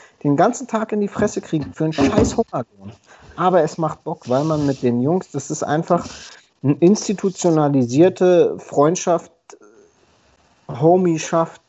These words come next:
die man durch Paintball erringt. Und das ist mir ganz dolle bei diesem Corona-Scheiß-Dreh vom Jimmy's Paintball Shop aufgefallen. Mir ging es nach diesem, nach diesem Dreh um dreihundert Prozent besser wie davor,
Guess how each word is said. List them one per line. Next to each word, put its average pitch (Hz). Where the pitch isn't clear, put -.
die 139
man 160
durch 151
Paintball 160
erringt. 123
Und 120
das 156
ist 160
mir 139
ganz 175
dolle 175
bei 143
diesem 143
Corona-Scheiß-Dreh 156
vom 123
Jimmy's 147
Paintball 147
Shop 127
aufgefallen. 123
Mir 127
ging 165
es 156
nach 151
diesem, 135
nach 127
diesem 123
Dreh 143
um 131
dreihundert 202
Prozent 180
besser 160
wie 139
davor, 131